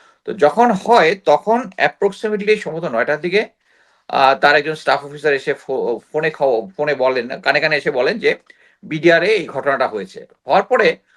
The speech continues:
উনি জেনারেলদেরকে কোনো কিছু অ্যাড্রেস না করে উনি সাথে সাথেই উনার অফিসে চলে যান। তখন উনার সাথে, আহ, মেজর জেনারেল সিনা ইবনে জামালি, যিনি chief of general staff ছিলেন, উনিও ওখানে চলে যান।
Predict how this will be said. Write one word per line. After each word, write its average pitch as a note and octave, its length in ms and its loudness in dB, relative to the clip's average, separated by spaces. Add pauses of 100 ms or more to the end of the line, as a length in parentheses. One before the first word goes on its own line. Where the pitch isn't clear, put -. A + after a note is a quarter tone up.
(220)
উনি F#3+ 180 -4
জেনারেলদেরকে G#3 520 0
কোনো G#3 200 2
কিছু F#3+ 260 -4
অ্যাড্রেস C3 600 -2
না D3 220 2
করে C3 360 -2 (120)
উনি D#3 140 -10
সাথে D#3+ 340 -8
সাথেই F3 320 -4 (640)
উনার C#3+ 180 4
অফিসে C3+ 380 -2
চলে G2+ 200 -2
যান। F2 180 -6
তখন D#3 280 0
উনার C#3+ 220 0
সাথে, G#3 340 0 (440)
আহ, B2 200 2
মেজর C3+ 220 4
জেনারেল D#3+ 200 -2
সিনা G3+ 340 2
ইবনে F3 260 -2
জামালি, A#2+ 400 2
যিনি C#3 200 -6
chief F3 280 -8
of F3 120 2
general C#3+ 240 2
staff - 220 -2
ছিলেন, G3+ 220 -2
উনিও D3+ 280 -4
ওখানে A#2 200 -6
চলে F#2+ 200 -6
যান। - 340 -16